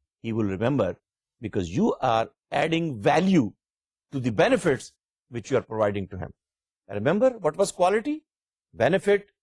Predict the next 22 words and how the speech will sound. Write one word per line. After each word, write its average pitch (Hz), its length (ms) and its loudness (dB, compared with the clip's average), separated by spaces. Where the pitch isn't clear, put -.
divided 127 440 0
by 143 120 6
the 196 140 0
burden. 120 340 2
یہی 180 140 -2
کہ-، 214 180 0
یہ 180 120 2
کہا 226 140 2
تھا 147 140 0
نا 294 80 -2
ہم 359 60 -6
نے، 349 80 -10
value 139 460 4
is 165 120 2
equal 226 320 0
to 302 80 4
gain 202 480 2
divided 165 400 2
by 151 160 4
the 208 100 2
pain. 240 240 0
More 214 220 4